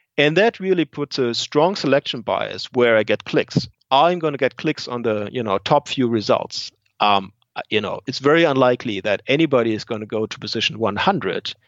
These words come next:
and reveal any of the kind of, you know, whether something was relevant there. So again, here we have that the current system that's in production really biases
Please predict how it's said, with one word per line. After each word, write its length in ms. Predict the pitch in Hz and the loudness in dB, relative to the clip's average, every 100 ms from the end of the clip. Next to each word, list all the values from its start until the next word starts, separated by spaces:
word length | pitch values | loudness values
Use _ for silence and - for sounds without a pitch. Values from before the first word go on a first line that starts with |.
| _ _ | _ _
and 320 | 113 110 107 131 | 2 2 2 2
reveal 480 | 123 120 147 135 - | 2 4 4 4 2
any 260 | 135 135 127 | 2 2 2
of 180 | 120 - | 0 -2
the 340 | 113 110 104 - _ - | -2 -2 -4 -10 _ -8
kind 140 | 110 | -6
of, 160 | 95 - - | -6 -10 -10
you 140 | 113 | -4
know, 160 | 98 92 | -4 -2
whether 240 | 107 101 | 0 0
something 320 | - 117 117 113 | 0 -2 -4 -6
was 160 | 98 | 0
relevant 480 | 120 107 110 131 98 | 2 4 2 -4 -2
there. 360 | 120 101 98 - _ - - - - - - - - | 0 0 -4 -12 _ -20 -20 -18 -18 -18 -20 -16 -2
So 200 | 180 175 | 2 4
again, 340 | 160 185 202 | 4 2 2
here 380 | 170 175 165 160 | 2 2 2 2
we 180 | 151 139 | -2 -2
have 420 | 147 147 139 - | -2 -2 -2 -4
that 300 | 139 131 - | -2 -2 -2
the 80 | 127 | -12
current 400 | - 165 214 233 | -4 -2 0 -2
system 380 | - 143 - 120 | -4 -6 -6 -8
that's 200 | 113 113 | -8 -10
in 100 | - | -12
production 640 | 120 104 101 - 95 - _ - | -8 -6 -4 -6 -8 -18 _ -16
really 520 | 139 156 220 240 190 | -6 2 4 4 2
biases 1000 | 135 139 156 135 104 - 95 101 - | 2 2 4 2 0 -4 -10 -10 -10